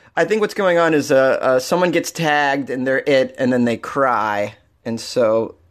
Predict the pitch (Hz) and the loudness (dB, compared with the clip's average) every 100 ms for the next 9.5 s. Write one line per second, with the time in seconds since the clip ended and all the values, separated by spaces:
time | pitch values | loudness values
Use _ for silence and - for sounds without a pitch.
0 | _ 107 123 117 113 - _ _ _ - | _ -10 -2 0 0 -4 _ _ _ -12
1 | 117 120 131 120 113 - 117 - 110 113 | -6 -2 0 0 -2 -2 -4 -4 -6 -6
2 | 127 123 117 110 104 92 147 - - 143 | -6 -6 -6 -4 -4 -4 -4 -4 -2 -4
3 | 143 123 - 123 117 - 143 135 131 156 | -2 -2 -2 -6 -8 -4 -2 -2 -2 -2
4 | 151 139 151 175 - - - - - - | -2 0 -2 -2 -10 -20 -20 -20 -18 -4
5 | 196 156 139 170 180 175 - 135 - 131 | -2 2 2 0 -2 -6 -6 -12 -14 -18
6 | - 139 - - _ - - 226 147 170 | -16 -16 -16 -20 _ -20 -20 -20 -6 -2
7 | 175 - 208 127 120 156 170 - 156 - | -2 -2 -4 -4 -2 -4 -4 -8 -8 -8
8 | - - 120 - - - - - - - | -16 -14 -14 -14 -18 -18 -18 -16 -16 -18
9 | - - 185 180 - | -20 -6 2 2 2